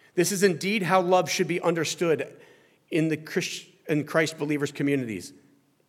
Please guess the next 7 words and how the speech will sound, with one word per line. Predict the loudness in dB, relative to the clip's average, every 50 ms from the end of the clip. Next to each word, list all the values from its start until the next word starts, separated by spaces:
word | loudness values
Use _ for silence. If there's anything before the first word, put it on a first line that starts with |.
| _ _ _ _ _ _ _ _ _ _ _ -2
Love, | 2 4 6 6 4 2 -2 -6
when | -8 -8
it | -8 -10
comes | -10 -8 -8 -8 -8 -8
to | -10 -12
the | -14 -14
church, | -12 -10 -8 -8 -8 -8 -8 -12 -16 -16